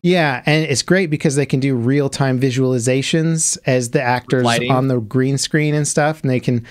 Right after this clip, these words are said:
Speaker 2: Yep.
Speaker 1: they can see a pretty good portrayal of what it's gonna look like, end product. And then in the, uh, I think they call it the volume in Star Wars, where they create a, uh, a three hundred and sixty degree room that projects
Speaker 2: Yeah,
Speaker 1: the
Speaker 2: it
Speaker 1: environment
Speaker 2: lights
Speaker 1: around the
Speaker 2: them.
Speaker 1: actors.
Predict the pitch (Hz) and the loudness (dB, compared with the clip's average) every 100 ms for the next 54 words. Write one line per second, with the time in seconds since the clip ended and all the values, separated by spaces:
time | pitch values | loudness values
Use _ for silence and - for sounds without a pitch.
0 | - 117 214 247 214 240 165 - 202 208 | -6 -2 0 0 0 0 -2 0 0 2
1 | 160 175 156 139 185 220 170 127 139 139 | 2 0 0 0 2 2 0 0 0 0
2 | - 131 120 170 190 131 120 - - - | 0 0 0 0 0 0 0 -4 -20 -20
3 | _ - 143 139 - 170 170 123 139 131 | _ -2 -2 0 0 0 0 0 0 2
4 | 131 131 131 127 127 127 131 123 127 131 | 0 0 0 0 0 0 2 0 -2 0
5 | 190 175 - 160 135 123 131 113 120 123 | 0 0 0 0 0 -2 -2 0 0 2
6 | 147 160 170 185 196 190 160 151 160 - | 0 0 0 0 0 -2 -2 -2 -2 -2
7 | 185 185 190 202 202 - 147 127 120 151 | -2 0 0 0 -2 0 0 0 0 0
8 | 143 131 117 113 - - _ _ _ - | 0 0 -2 -4 -12 -20 _ _ _ -4
9 | 123 120 123 110 - 147 139 139 135 131 | -2 -2 -4 -8 -4 -2 0 0 0 -2
10 | 117 147 - 139 135 127 120 123 123 113 | -2 -4 -2 -2 0 0 0 0 0 0
11 | 123 131 135 139 123 - 135 120 123 131 | 0 2 0 0 -2 -2 -2 0 -2 0
12 | 131 131 123 120 120 127 123 123 123 123 | 0 0 0 0 2 2 2 2 2 2
13 | 123 117 117 120 117 151 147 147 - | 2 2 0 -2 0 0 0 -2 -6